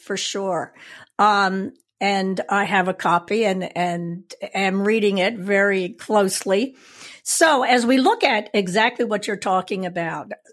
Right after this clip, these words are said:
certain leaders, uh, business leaders were following some quote unquote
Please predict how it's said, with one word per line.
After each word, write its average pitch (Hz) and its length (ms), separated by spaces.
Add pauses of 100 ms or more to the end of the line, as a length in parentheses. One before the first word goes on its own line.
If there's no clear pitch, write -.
(360)
certain 269 480
leaders, 220 540 (100)
uh, 190 380
business 214 420
leaders 196 440 (360)
were 285 140
following 277 920
some 254 600 (120)
quote 214 280
unquote 185 500